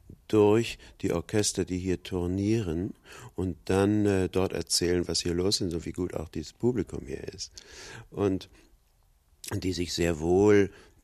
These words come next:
mm, äh, die Jahresprogramme der jeweiligen Institute hier anschauen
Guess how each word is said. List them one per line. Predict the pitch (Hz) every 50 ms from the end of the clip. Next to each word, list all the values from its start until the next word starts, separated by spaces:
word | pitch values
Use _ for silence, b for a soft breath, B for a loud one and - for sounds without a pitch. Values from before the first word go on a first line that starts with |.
| _ -
mm, | -
äh, | 95 87 92 95 92 92 90 90 - - 87 - - 87 90 87 82 76 -
die | 82 82 82 82 80 82 82 80 80 80 78 80 82 82 80
Jahresprogramme | 80 80 76 78 85 87 - - - - 82 78 - - 80 80 78 78 76
der | - 78 76 76 76 76 73 -
jeweiligen | 78 78 76 76 - 82 80 73 73 76 73 -
Institute | - 73 - - - - - - 90 85 - 80
hier | 78 82 85 82 85 -
anschauen | 82 85 82 - - 78 78 76 78 80 82 85